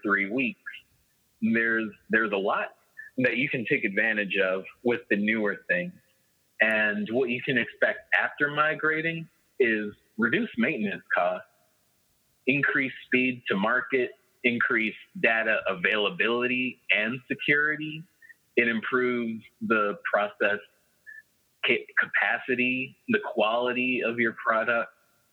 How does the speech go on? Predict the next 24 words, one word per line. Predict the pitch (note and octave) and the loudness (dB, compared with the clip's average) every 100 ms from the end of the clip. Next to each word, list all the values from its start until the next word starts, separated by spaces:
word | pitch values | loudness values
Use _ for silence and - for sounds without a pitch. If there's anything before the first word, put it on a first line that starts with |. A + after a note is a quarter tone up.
| _ _ - | _ _ 0
And | G#2+ G#2 G2+ G2+ - - _ _ - G#2 | 2 2 0 -6 -10 -20 _ _ -4 0
the | |
biggest | G#2+ C#3+ D3+ D3 - | 2 2 2 -2 0
thing | C#3+ C#3 C3+ C3 - | 0 2 -2 -8 -2
is | B2 A#2+ A2 G#2 - - - A#2 | 2 2 0 -4 -10 -14 -6 -2
decreasing | A#2+ A#2 - A#2 A2+ - A2+ G#2+ G2+ F2 F#2 | 0 0 0 -2 -2 -2 0 0 -4 -4 0
downtime | G#2+ A#2 A#2+ A2+ A#2+ A2+ A#2 A#2 A#2 A#2 _ _ _ - | 2 0 -4 -2 0 2 0 -2 -6 -12 _ _ _ 0
and | G#2 G2+ G2+ G2+ G2 G2+ | 2 2 2 0 0 0
the | A2+ | 2
duration | G#2+ G2+ G2 G#2+ - G2 F#2 F2 - | 2 2 2 2 0 -2 -4 -4 0
of | F#2+ F2+ | 0 -2
the | |
downtime. | F2+ F#2 F#2 F#2 - F2+ F2 F2 - _ _ - | 0 0 0 -2 -2 0 -2 -10 -18 _ _ 0
Because | G#2+ G#2 G#2+ G2 G2 F#2+ - | 0 2 0 0 -2 -4 0
let's | C3 C#3 - | 0 0 0
face | G2+ F#2 | 0 0
it, | E2+ E2+ | -4 -2
losing | B2 E3 D3+ C#3+ C3+ B2+ _ _ _ _ _ _ _ - | 0 0 0 -2 -2 -6 _ _ _ _ _ _ _ 0
a | - - | 0 2
huge | F3 F3+ D3 | 2 2 0
amount | C#3+ C3+ C3+ B2 | 0 0 2 0
of | A2 | 0
money | A#2+ B2 B2+ B2+ B2+ - _ _ _ _ A2+ | 0 2 0 -2 -6 -14 _ _ _ _ 0
within | A#2 A2+ - A#2 A#2 A2+ | 2 2 2 2 2 0